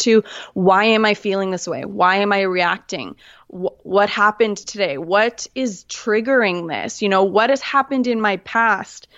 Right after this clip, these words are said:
And here's the thing a lot of people don't realize is a lot of our beliefs, a lot of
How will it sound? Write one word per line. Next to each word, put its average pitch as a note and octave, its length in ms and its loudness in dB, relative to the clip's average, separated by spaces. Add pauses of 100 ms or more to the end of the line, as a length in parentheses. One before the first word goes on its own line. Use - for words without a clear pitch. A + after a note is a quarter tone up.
(360)
And A#3+ 80 -2
here's C#4+ 180 0
the E4 100 -2
thing B3+ 200 0
a A3+ 60 4
lot G#3+ 220 2
of A3 80 -4
people A3+ 260 -4
don't G3+ 260 -4
realize F#3+ 600 0
is F#3+ 180 -4 (300)
a A3+ 80 4
lot G#3+ 320 4
of D4+ 180 2
our A3 380 2
beliefs, F#3+ 800 -4
a G#3 80 4
lot G#3+ 240 2
of B3 300 2